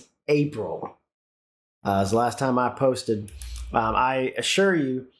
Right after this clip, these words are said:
this podcast, uh, will not go anywhere. I just had to take some time off, uh, basically just really realign myself, kinda rediscover what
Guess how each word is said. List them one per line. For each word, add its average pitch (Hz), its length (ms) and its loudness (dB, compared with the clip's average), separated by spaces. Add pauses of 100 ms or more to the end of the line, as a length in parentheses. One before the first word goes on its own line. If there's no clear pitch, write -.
(720)
this 131 260 2
podcast, 139 680 6
uh, 120 500 4 (160)
will 135 180 2
not 147 440 2 (280)
go 143 220 4
anywhere. 110 580 0
I 113 120 0
just 120 180 -2
had 135 140 4
to 131 80 2
take 139 260 0
some 123 140 -4
time 135 340 0
off, 135 480 0
uh, 101 400 0 (500)
basically 190 460 4
just 151 400 0
really 160 640 0 (400)
realign 151 560 4
myself, 147 880 2 (220)
kinda 196 340 4
rediscover 151 880 2
what 127 420 2